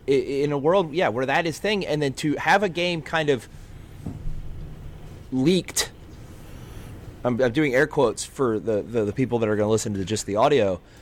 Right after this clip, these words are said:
but it was, it was, it was leaked on Sunday, and then all of a sudden Monday it was like, "Here it is." Um, uh,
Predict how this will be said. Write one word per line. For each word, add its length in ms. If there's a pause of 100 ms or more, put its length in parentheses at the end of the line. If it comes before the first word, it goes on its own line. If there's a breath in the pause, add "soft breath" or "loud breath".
(140 soft breath)
but 80
it 80
was, 180
it 60
was, 180
it 160
was 220
leaked 420
on 200
Sunday, 580
and 120
then 100
all 100
of 60
a 40
sudden 300
Monday 540
it 80
was 160
like, 200
"Here 140
it 60
is." 320 (520 soft breath)
Um, 760 (500)
uh, 680